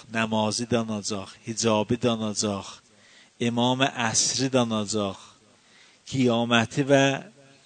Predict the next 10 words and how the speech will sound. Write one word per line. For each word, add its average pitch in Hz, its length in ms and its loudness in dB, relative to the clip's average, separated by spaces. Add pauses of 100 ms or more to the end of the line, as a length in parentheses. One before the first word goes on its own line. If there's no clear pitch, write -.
(360)
hesab 123 380 0
kitabı 127 520 2
danacaq. 113 720 4 (1040)
Ona 131 260 4
xatir 151 480 2
təkid 120 560 -2
eləyir. 101 460 -6 (180)
فَوَيْلٌ 131 560 2 (960)
يَوْمَئِذٍ 113 760 0 (320)
لِلْمُكَذِّبِينَ. 107 1080 -4